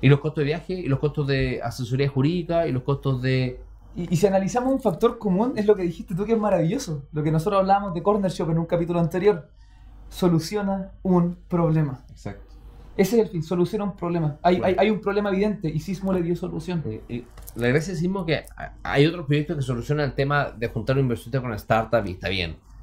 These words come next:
Speaker 1: Eh, ahora, también hay mucha esa plataforma que habla más de lo que hace. Aquí están enlistadas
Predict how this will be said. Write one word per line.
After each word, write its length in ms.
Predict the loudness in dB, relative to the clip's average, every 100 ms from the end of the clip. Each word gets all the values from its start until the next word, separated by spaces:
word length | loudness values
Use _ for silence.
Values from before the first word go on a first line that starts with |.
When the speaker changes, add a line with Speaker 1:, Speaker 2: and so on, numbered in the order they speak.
| -14 -10
Speaker 1:
Eh, 180 | -8 4
ahora, 220 | 4 4
también 220 | 0 -2 0
hay 60 |
mucha 240 | 0 0 0
esa 140 | 0
plataforma 520 | 0 0 0 0 2
que 80 | 2
habla 180 | 2 2
más 140 | 0
de 80 | 0
lo 100 | 2
que 100 | 2
hace. 260 | 0 -4 -16 -18 -20 -20 0
Aquí 460 | 4 6 4 0 2
están 360 | 4 4 2 2
enlistadas 1040 | 2 2 2 2 2 4 4 2 0